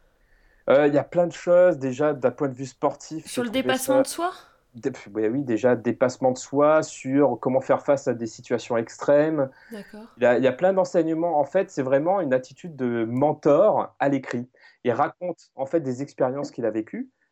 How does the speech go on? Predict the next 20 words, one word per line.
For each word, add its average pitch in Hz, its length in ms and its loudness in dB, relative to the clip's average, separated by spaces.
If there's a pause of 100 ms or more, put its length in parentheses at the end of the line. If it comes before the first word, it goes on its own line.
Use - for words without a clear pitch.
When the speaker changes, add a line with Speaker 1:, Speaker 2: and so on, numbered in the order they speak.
Speaker 1:
Donc, 131 320 -6
euh, 120 100 0
par 117 200 2
exemple, 123 400 -2
le 113 80 -4
fait 139 240 -2
qu'il - 180 -6
a 110 160 6
nagé 117 400 0
mille 131 240 -2
cinq 135 160 -2
cents 123 220 -6
mètres 131 360 0
dans 110 200 0
une 113 260 -4
eau 127 120 2
à 113 40 4
moins 120 380 -2
un 131 120 0
degré, 120 540 2